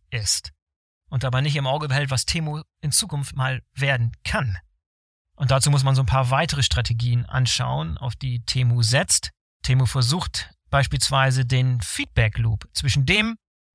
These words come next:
was Kunden tatsächlich wollen und dem, was die Hersteller dann tatsächlich produzieren, zu perfektionieren. Der Begriff, der in diesem Zusammenhang oft genannt wird, ist C to M, also Consumer to Manufacturer, also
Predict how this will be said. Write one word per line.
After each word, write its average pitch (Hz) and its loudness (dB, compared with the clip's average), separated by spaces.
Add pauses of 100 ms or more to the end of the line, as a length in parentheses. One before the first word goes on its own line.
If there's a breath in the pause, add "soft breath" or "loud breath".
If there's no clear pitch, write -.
(180)
was 127 2
Kunden 202 -2
tatsächlich 160 0
wollen 143 2 (160)
und 131 4
dem, 165 4 (120)
was 143 2
die 147 2
Hersteller 156 2
dann 127 4
tatsächlich 143 0
produzieren, 135 0
zu - -4
perfektionieren. 139 -4 (200)
Der 127 2
Begriff, 127 2
der 135 0
in 131 4
diesem 127 2
Zusammenhang 127 2
oft 123 -4
genannt 127 2
wird, 127 -2
ist - -2
C 185 2
to 147 -4
M, 117 2 (140)
also 110 -10
Consumer 131 2
to - -2
Manufacturer, 120 0
also 110 -8